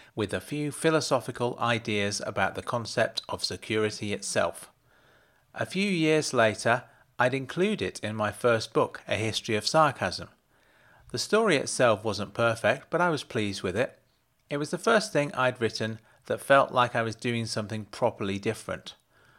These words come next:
Rolf sent me a nice little email about it, saying it seemed like I was speaking with my own voice now,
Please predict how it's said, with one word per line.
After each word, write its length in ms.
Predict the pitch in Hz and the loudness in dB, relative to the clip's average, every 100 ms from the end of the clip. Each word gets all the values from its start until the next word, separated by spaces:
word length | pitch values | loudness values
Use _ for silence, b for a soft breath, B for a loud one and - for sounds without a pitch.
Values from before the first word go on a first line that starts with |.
| b b | b b
Rolf 380 | 131 151 156 - | 0 4 4 2
sent 260 | - 104 98 | -2 -2 -2
me 120 | 98 | -4
a 80 | 98 | -2
nice 360 | 101 101 - | -2 -2 -4
little 300 | 110 - 101 - | -6 -8 -10 -6
email 420 | 117 117 92 85 | -6 -4 -4 -4
about 400 | 85 - 92 - | -2 -2 -2 -6
it, 140 | - b b b | -10 b b b
saying 360 | - 156 175 151 | -4 -2 0 -2
it 100 | 139 | -6
seemed 380 | - 135 135 120 | -2 -2 -2 2
like 280 | 117 - | 2 2
I 120 | 104 101 | -2 -2
was 100 | 98 | -4
speaking 420 | - 131 - 127 | -4 -4 -4 -6
with 120 | 110 | -2
my 160 | 104 104 | -2 0
own 280 | 110 117 | -2 -2
voice 360 | 110 117 107 - | -2 0 0 -4
now, 260 | - 85 | -8 -8